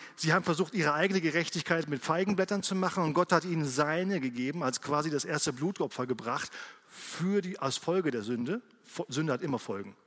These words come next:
Irgendjemand, jemand wird immer leiden. Das war von Anfang an klar. Erlösung braucht Leid, braucht Zo-, Zorn Gottes, braucht ein Ziel. Jesus war das Lamm, hat das Zorn für uns getragen.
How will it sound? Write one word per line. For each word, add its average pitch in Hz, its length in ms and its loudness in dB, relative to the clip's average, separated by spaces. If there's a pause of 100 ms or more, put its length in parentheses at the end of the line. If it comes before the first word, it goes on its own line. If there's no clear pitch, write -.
(420)
Irgendjemand, 156 680 2
jemand 139 380 2
wird 190 240 0
immer 202 200 4
leiden. 120 360 0
Das 120 200 0
war 165 60 0
von 160 100 -4
Anfang 170 260 -2
an 185 80 -4
klar. 107 340 -2
Erlösung 170 460 2
braucht 139 340 0
Leid, 123 420 -2
braucht - 260 -6
Zo-, 185 180 -2
Zorn 175 360 -2
Gottes, 151 280 -2
braucht 147 220 -4
ein 139 100 -6
Ziel. 143 320 -2 (420)
Jesus 135 480 -2
war 117 140 -4
das 117 200 -4
Lamm, 104 340 -8
hat 117 160 -8
das - 220 -2
Zorn 127 280 -6
für 131 140 -12
uns 120 200 -8
getragen. 101 440 -10